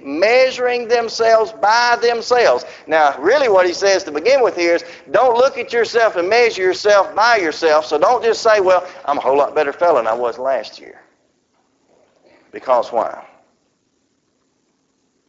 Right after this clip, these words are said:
"And comparing themselves among themselves,"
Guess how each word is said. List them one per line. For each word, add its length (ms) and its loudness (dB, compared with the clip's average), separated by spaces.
"And 220 -4
comparing 520 -2
themselves 600 -2
among 840 -6
themselves," 1300 -12